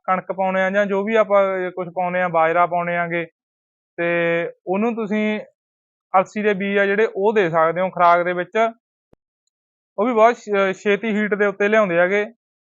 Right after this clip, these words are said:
ਇਹ ਚੀਜ਼ਾਂ ਤੁਸੀਂ ਜ਼ਰੂਰ ਕਰਕੇ ਦੇਖਿਓ ਜੀ, ਤੇ ਕੁਕੜੀ ਤੁਹਾਡੀ ਜ਼ਰੂਰ ਹੀਟ ਤੇ ਆਊਗੀ। ਹੀਟ ਦਾ ਕੀ ਮਿੱਤਰੋ, ਜਦੋਂ ਤੁਸੀਂ ਹੱਥ ਐਂ ਕਰਨੇ ਆ, ਉਹਨੇ ਆਪਣੇ ਆਪ ਹੀ ਬਹਿ ਜਾਣਾ, ਇੰਨੀ ਹੀਟ ਦੇ ਉੱਤੇ ਆ ਜੂ। ਤੇ ਜਿਹੜਾ ਕੁੱਕੜ ਆ, ਉਹ ਵੀ ਹੀਟ ਦੇ ਉੱਤੇ ਬਹੁਤ,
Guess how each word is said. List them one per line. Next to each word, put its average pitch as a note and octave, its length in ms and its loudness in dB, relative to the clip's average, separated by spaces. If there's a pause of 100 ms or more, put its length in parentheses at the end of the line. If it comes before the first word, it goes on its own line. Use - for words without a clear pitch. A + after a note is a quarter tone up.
ਇਹ A3+ 220 2
ਚੀਜ਼ਾਂ G#3+ 540 0
ਤੁਸੀਂ G3+ 280 -4
ਜ਼ਰੂਰ G3 300 -6
ਕਰਕੇ G#3 300 0
ਦੇਖਿਓ F#3+ 320 -2
ਜੀ, A3 160 -4 (880)
ਤੇ F3+ 240 -2
ਕੁਕੜੀ F#3 300 -8
ਤੁਹਾਡੀ G3+ 240 -6
ਜ਼ਰੂਰ G3 300 -4
ਹੀਟ G3 220 -4
ਤੇ G3 200 -2
ਆਊਗੀ। F#3 360 0 (640)
ਹੀਟ G#3+ 180 -2
ਦਾ A#3 160 2
ਕੀ A3+ 120 -4
ਮਿੱਤਰੋ, A3+ 380 -2
ਜਦੋਂ G#3+ 200 -2
ਤੁਸੀਂ A3 220 -2
ਹੱਥ A3+ 260 0
ਐਂ G3+ 120 2
ਕਰਨੇ G3+ 340 2
ਆ, G3+ 80 2
ਉਹਨੇ G#3 160 2
ਆਪਣੇ G#3 360 2
ਆਪ G3 180 2
ਹੀ G3+ 80 -4
ਬਹਿ E3+ 180 2
ਜਾਣਾ, G3 200 2
ਇੰਨੀ G3 280 -4
ਹੀਟ F3+ 160 -8
ਦੇ F3+ 80 -4
ਉੱਤੇ F3+ 260 -4
ਆ D#3 80 2
ਜੂ। F3+ 200 -6 (720)
ਤੇ G3+ 320 2
ਜਿਹੜਾ G3 240 2
ਕੁੱਕੜ G#3 360 -2
ਆ, A3+ 120 4
ਉਹ G3+ 200 -2
ਵੀ A#3+ 80 -2
ਹੀਟ G#3+ 180 -4
ਦੇ G3+ 120 -2
ਉੱਤੇ G3+ 220 -2
ਬਹੁਤ, G3 260 2